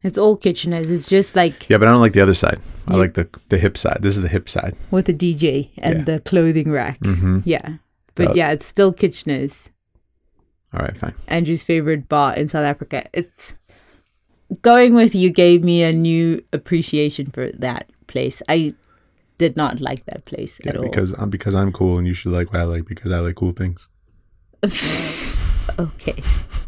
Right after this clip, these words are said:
Speaker 1: You keep thinking that, love. It's okay. It's okay.
Speaker 2: It's true.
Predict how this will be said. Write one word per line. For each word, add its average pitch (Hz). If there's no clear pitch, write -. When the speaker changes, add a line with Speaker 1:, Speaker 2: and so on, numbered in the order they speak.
Speaker 1:
You 254
keep 427
thinking 277
that, 165
love. 165
It's 302
okay. 175
It's 294
okay. 208
Speaker 2:
It's 156
true. 170